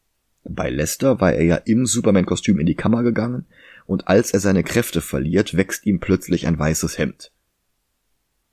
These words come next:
Ein weiterer Unterschied ist, dass bei Donner das Steuerpult explodiert.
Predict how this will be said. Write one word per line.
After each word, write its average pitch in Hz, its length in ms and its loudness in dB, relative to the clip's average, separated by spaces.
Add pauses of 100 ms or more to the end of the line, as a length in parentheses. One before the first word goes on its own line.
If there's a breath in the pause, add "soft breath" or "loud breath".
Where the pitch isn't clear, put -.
(140)
Ein - 220 -8
weiterer - 340 2
Unterschied - 440 -2
ist, - 180 -4
dass 95 100 -4
bei 64 140 -4
Donner 85 380 0
das 82 140 0
Steuerpult 80 680 0
explodiert. - 720 -6